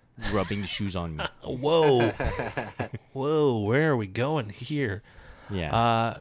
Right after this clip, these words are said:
Speaker 2: that's awesome. You know what? I think everyone needs that little bit of time to kinda recenter yourself, bring yourself together,
Speaker 1: Hmm.
Speaker 2: and clean your shoes.
Speaker 1: Yeah.
Speaker 2: Because so-, most of the time we just don't have time to do it.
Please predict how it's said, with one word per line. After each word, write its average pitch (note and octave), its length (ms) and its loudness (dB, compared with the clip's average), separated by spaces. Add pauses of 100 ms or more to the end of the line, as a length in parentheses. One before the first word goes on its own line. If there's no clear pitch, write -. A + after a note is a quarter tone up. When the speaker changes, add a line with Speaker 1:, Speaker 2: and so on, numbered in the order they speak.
(120)
Speaker 2:
that's C#3+ 200 4
awesome. F3+ 320 4
You E3 140 -2
know G3+ 120 0
what? G3 280 2
I D3 80 4
think F3+ 260 -2
everyone E3+ 360 2
needs D3+ 260 -6
that C3+ 200 -2
little C3+ 160 -2
bit C3+ 180 -4
of G#2+ 120 -6
time B2+ 440 -2
to A2 220 -4
kinda G2+ 420 -2 (760)
recenter A2 460 -6
yourself, C#3+ 760 -4 (180)
bring G#2 200 -10
yourself G#2 760 -6
together, C3+ 600 -4
Speaker 1:
Hmm. C3+ 80 -10
Speaker 2:
and A#2 720 -2
clean D#4+ 240 4
your C#4+ 100 2
shoes. D#3 720 0 (220)
Speaker 1:
Yeah. G2 200 -4
Speaker 2:
Because C#3 380 -2
so-, - 280 -6
most D3+ 340 -2
of E3 100 -6
the - 40 -6
time C#3 180 0
we A#2+ 80 0
just A#2+ 240 -6
don't B2 200 -4
have A2+ 220 -6
time A2+ 240 -6
to - 80 -14
do G2 240 -14
it. - 80 -20